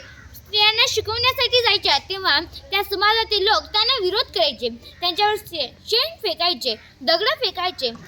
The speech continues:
सावित्रीबाईंना कितीतरी लागायचं, ते त्रास सहन करायच्या, पण स्त्रियांना जर शिकवायचं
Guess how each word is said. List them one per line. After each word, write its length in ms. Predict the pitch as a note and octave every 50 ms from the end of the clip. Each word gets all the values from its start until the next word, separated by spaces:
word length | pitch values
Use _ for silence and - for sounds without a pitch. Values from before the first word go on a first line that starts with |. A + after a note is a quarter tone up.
| - - -
सावित्रीबाईंना 880 | - E4 D4 F4 F4+ - - G#4+ G4 G4 F#4+ F#4+ F#4 F#4 F#4 F4+ F#4+
कितीतरी 680 | G4+ - - G4+ F#4+ - A#4 A#4 C5 C5 C5 C5 C5 A#4+
लागायचं, 500 | G4+ D#4+ D#4 D#4+ F#4+ G#4 - - - C4
ते 180 | - - A4 B4+
त्रास 380 | - - A#4 A#4 D5+ C#5+ -
सहन 260 | A#4 G#4+ G#4 G#4+ A#4
करायच्या, 380 | A#4+ B4+ G#4+ F4+ D#4+ - - B3
पण 320 | A#3 - - - G#4+ G4+ G#4 A4+ - - - - -
स्त्रियांना 500 | - - - F4 G4 F#4+ F#4+ G4 G4 G4
जर 160 | F#4 G4+ G#4 G4
शिकवायचं 500 | - - D#4 B3+ - D#4 F4 G4+ - A#4+